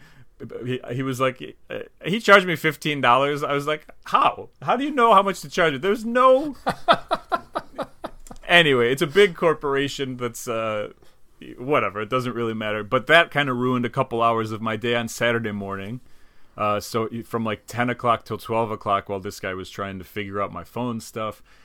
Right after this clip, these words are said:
Speaker 1: And then I was like, "I'm not going out after. I'm going home. I'm
Speaker 2: Yeah.
Speaker 1: sitting until I go see the Blue Meanies tonight." Uh, and on top of all that stuff,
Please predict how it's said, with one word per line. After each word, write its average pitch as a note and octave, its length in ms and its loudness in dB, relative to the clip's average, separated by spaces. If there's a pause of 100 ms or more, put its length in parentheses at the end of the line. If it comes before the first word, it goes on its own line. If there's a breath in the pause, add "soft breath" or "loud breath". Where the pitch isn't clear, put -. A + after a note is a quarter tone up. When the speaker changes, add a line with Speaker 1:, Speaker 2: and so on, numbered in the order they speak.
(120)
Speaker 1:
And A#2 140 -2
then C3+ 120 2
I B2+ 80 2
was A#2+ 180 0
like, A2+ 180 -2
"I'm C3 140 2
not G2 180 -4
going E2 220 -10
out D#2+ 160 -14
after. - 220 -14
I'm A2 120 -2
going A2+ 240 -2
home. G2 440 -10
I'm F#2 160 -10
Speaker 2:
Yeah. G2+ 220 -10 (360)
Speaker 1:
sitting A#2+ 580 -2
until G#2 280 -4
I G2+ 100 -2
go G2 200 -4
see - 260 -12
the F#2 120 -8
Blue F#2+ 180 -10
Meanies F#2 400 -12
tonight." F#2 320 -10 (800 soft breath)
Uh, A2 320 -2
and B2+ 440 -2
on E3 220 0
top D#3+ 260 6
of C#3 100 0
all C#3 180 4
that B2+ 240 2
stuff, - 540 -2